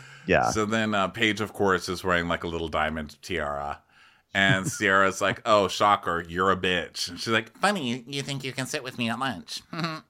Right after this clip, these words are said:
Speaker 2: Um, so then they all gather for, for school, or for school, yeah. And Andrea's like, "I know about this from American movies. There is the geek,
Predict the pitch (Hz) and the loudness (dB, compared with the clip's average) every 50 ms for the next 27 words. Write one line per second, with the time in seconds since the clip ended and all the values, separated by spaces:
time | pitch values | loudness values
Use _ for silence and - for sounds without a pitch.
0 | _ _ _ _ _ - - - - - - - - - 123 - - 117 - 104 | _ _ _ _ _ -12 -12 -12 -14 -18 -20 -20 -14 -14 -10 -8 -8 -4 0 0
1 | 107 110 107 107 107 107 107 - - 120 113 123 120 117 117 107 101 104 110 113 | 2 2 2 2 2 0 -2 -2 -2 -2 0 0 0 2 2 4 4 4 4 4
2 | - 92 92 95 104 98 98 - - 110 101 98 101 104 - _ _ - - _ | 4 2 2 2 2 -2 -4 -4 -2 0 0 2 0 -2 -6 _ _ -20 -20 _
3 | - 101 98 98 95 - - - 92 90 85 85 85 90 - 85 85 82 78 - | -8 -4 -4 -4 -4 -4 -6 -6 -4 -4 -2 -2 -2 -2 -2 -2 -2 -2 -4 -4
4 | - 107 104 101 - - 98 82 80 82 85 87 87 78 73 67 - - - - | -4 -4 -4 -4 -2 -4 -2 -2 -2 -2 -4 -4 -4 -4 -4 -4 -6 -10 -16 -18
5 | - - _ - 104 110 113 113 110 113 110 120 117 107 - 107 101 - - - | -20 -12 _ 0 2 2 4 4 2 2 2 0 -2 0 0 0 0 -2 -6 -2
6 | - 320 339 330 320 262 214 190 180 175 196 240 277 294 294 285 285 254 247 233 | 2 4 6 8 8 10 10 10 8 8 8 8 8 8 8 8 6 6 6 6
7 | 233 226 233 226 226 240 269 254 - - - 185 202 214 214 196 196 185 180 208 | 8 8 8 8 6 2 -4 -4 -6 -6 -6 0 6 8 8 8 8 8 8 8
8 | 233 233 226 - 220 202 190 190 208 - 302 247 202 165 127 113 101 92 - - | 8 8 8 6 6 6 6 4 2 0 0 0 -2 -6 -6 -8 -12 -14 -14 -18
9 | - - _ - 117 156 175 180 170 151 131 127 143 147 147 185 262 277 - - | -20 -20 _ 2 6 8 8 8 8 4 2 2 2 2 2 -2 -8 -8 -10 -12
10 | - - | -16 -18